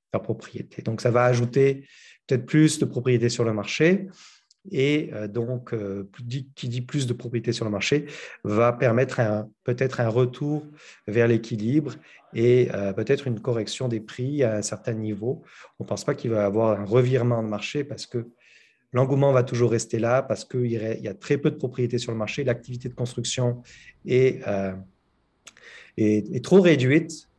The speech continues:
bien qu'il est, qu'il soit quand même plus facile, euh, de construire des unifamiliales que, euh, des tours. Donc, il y a une certaine flexibilité. Ceci étant dit, euh, la, avec la hausse du coût des terrains, avec la hausse du coût des matériaux,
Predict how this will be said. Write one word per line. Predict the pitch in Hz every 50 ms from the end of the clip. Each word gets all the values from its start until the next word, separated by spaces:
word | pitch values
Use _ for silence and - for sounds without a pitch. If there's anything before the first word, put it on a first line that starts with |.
| _ _ - - - - _ -
bien | 104 101 120 127 135
qu'il | 123 127 - 117 104
est, | 104 101 101 - _ _ _ _ _ -
qu'il | - -
soit | - - 113 110 113 113
quand | - - 107
même | 107 110 110 110 107
plus | - - 143
facile, | - 131 117 - - - 135 131 120 110 - - _ _ _ -
euh, | 110 107 98
de | 104
construire | 107 110 117 104 - - 123
des | 107 104 98 104
unifamiliales | 107 107 104 - 110 107 104 98 107 110 110 113 110 104 - -
que, | - 107 104 104 113 - -
euh, | 104 98 98 95 98 - _ - - - - _
des | 107 98 104 104
tours. | - - 147 170 196 196 196 190 - - - - - -
Donc, | 104 101 98 - -
il | 104
y |
a | 101
une | 98 98
certaine | 98 98 - - 107 101
flexibilité. | - - 104 - - 110 104 104 101 98 - 143 165 180 - - -
Ceci | - - 117 110 - -
étant | 123 120 123 117 107 104
dit, | 101 104 117 143 160 165 160 - - - - - - - _ -
euh, | 98 101 101 98 98 98
la, | 101 101
avec | 101 110 120 120
la | 127 120 113
hausse | 127 131 123
du | 123 123
coût | 127 -
des | 131 120 123 123
terrains, | 127 127 120 110 113 117 117 117 120 120
avec | 117 113 107 104 104 107 -
la | 107 104 104
hausse | 113 131 135 120
du | 117 123
coût | 123 - 139
des | 123 123
matériaux, | 117 117 117 120 120 113 104 104 107 117 120 127 135 139 139 139